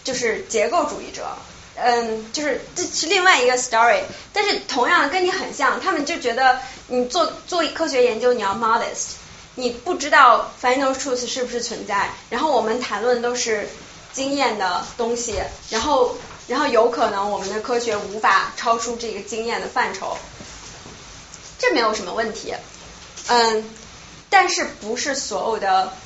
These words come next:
物理学家都是这样的。我在豆瓣上看到这，这样一段话：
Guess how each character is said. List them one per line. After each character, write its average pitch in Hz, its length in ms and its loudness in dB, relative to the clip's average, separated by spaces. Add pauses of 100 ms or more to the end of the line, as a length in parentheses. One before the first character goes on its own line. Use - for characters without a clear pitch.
(640)
物 254 140 -4
理 214 80 0
学 208 160 -6
家 208 160 -2
都 226 120 -4
是 - 100 -8
这 240 120 -4
样 - 220 -2
的。 - 60 -10 (560)
我 240 120 6
在 311 300 8
豆 339 240 0
瓣 - 160 6
上 254 100 2
看 285 160 0
到 262 80 6
这， 262 260 -2 (200)
这 320 80 4
样 262 120 6
一 208 60 0
段 208 220 0
话： 214 300 0